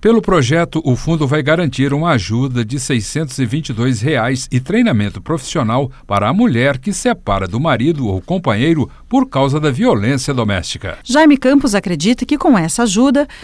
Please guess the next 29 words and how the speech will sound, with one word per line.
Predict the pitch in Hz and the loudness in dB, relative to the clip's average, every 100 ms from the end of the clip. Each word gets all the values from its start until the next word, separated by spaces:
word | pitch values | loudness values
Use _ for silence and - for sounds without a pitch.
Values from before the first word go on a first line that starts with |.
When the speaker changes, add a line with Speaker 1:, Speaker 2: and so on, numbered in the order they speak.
| - | -6
Speaker 2:
mulheres | 320 294 277 262 | 2 4 6 4
agredidas | 269 269 226 247 247 240 | 4 2 4 4 4 2
poderão | 262 254 262 | 2 4 6
romper | 254 285 262 233 277 | 6 6 4 2 4
a | |
relação | 240 196 175 165 - 220 | 4 4 2 0 2 2
com | 220 196 | 2 2
o | |
agressor | 160 190 254 - 214 226 - - | 2 2 0 2 0 0 -10 -2
e | 339 | 0
o | |
país | - 196 185 196 | 2 2 2 2
poderá | - 202 208 | 0 2 2
reduzir | 196 254 277 170 175 311 | 2 2 2 2 2 4
a | 220 | 2
violência | 156 151 170 180 202 | 0 -2 -2 -2 0
doméstica | 214 180 208 214 - 233 | 2 2 2 0 -2 -2
que | 233 | -2
provocou | - 285 226 - 160 | 0 0 0 0 -2
a | |
morte | 151 190 208 - | 2 2 0 -2
de | 202 220 | -2 2
mais | 220 | 2
de | 214 | 2
quarenta | - 208 180 254 247 | 0 0 4 2 2
e | |
três | 170 151 147 | -2 -4 0
mil | 220 | 4
mulheres | 269 220 190 226 | 6 6 4 2